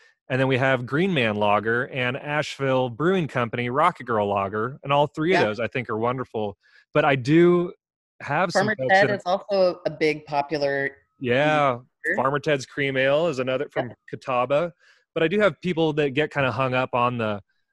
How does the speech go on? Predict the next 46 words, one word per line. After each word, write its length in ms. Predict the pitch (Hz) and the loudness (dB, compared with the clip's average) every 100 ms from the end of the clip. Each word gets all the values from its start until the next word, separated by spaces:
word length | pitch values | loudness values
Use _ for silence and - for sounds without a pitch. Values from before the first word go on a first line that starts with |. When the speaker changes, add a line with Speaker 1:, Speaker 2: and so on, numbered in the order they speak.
| _ | _
Speaker 1:
you 100 | 117 | -6
know, 160 | 107 113 | -4 0
"Oh, 380 | 139 139 143 139 | 2 4 2 0
the 340 | 147 131 123 127 | -2 0 0 -2
f-, 180 | - _ - | -8 _ -14
you 120 | 147 | -10
know, 380 | 120 120 120 123 139 | -8 -8 -8 -10 -16
fa-, 360 | _ - 147 147 - | _ -6 -4 -4 -6
uh, 220 | 127 117 | -4 -4
f-, 180 | 110 - - | -6 -16 -8
my 120 | 139 | -6
father-in-law's 1200 | 117 160 151 143 139 139 139 139 131 113 - - - _ _ _ _ | 0 0 0 -2 0 0 2 0 -2 -8 -14 -18 -20 _ _ _ _
Bud 140 | 131 139 | -2 2
Light 180 | 139 139 | 2 0
is 100 | 123 | -2
his 180 | 147 117 | -4 -2
drink," 500 | 131 131 131 131 117 | -2 -2 -4 -6 -6
or 100 | 117 | -4
whatever. 460 | 120 120 120 120 - _ _ _ | -2 -2 -2 -4 -10 _ _ _
Speaker 2:
Yeah. 300 | 143 139 123 | -4 -2 -2
Speaker 1:
So, 240 | 117 117 107 _ _ _ _ _ _ | -4 -12 -18 _ _ _ _ _ _
but 180 | 156 156 | -2 0
Speaker 2:
I'm 60 | |
Speaker 1:
I, 40 | 190 165 | 2 0
Speaker 2:
not, 120 | 226 | -4
you 60 | 220 | -6
know, 260 | 214 220 - _ _ _ _ _ _ _ | -8 -8 -16 _ _ _ _ _ _ _
I'm 80 | 190 | -2
not 160 | 202 208 | 0 0
gonna 140 | 185 | -2
deny 440 | 156 160 147 139 | 0 2 2 0
them 480 | 135 131 123 127 143 - | -2 -2 -4 -4 -8 -6
on 140 | 151 | -4
Speaker 1:
Yeah. 40 | 139 | -2
Speaker 2:
this 120 | 135 107 | -4 -6
day. 420 | 131 127 127 135 - | -6 -4 -6 -10 -12
<laughs> 80 | - - - _ _ - | -14 -14 -20 _ _ 0
So 100 | 135 | 2
Speaker 1:
I, 0 | |
I 260 | 160 160 160 | 4 6 6
Speaker 2:
people 60 | |
have 120 | 165 127 | 6 4
Speaker 1:
agree. 320 | 127 120 117 | -2 -2 -4
Speaker 2:
options. 380 | 127 - _ - _ - | -8 -10 _ -20 _ 0
Speaker 1:
I, 140 | 135 | 0
I 160 | - | 2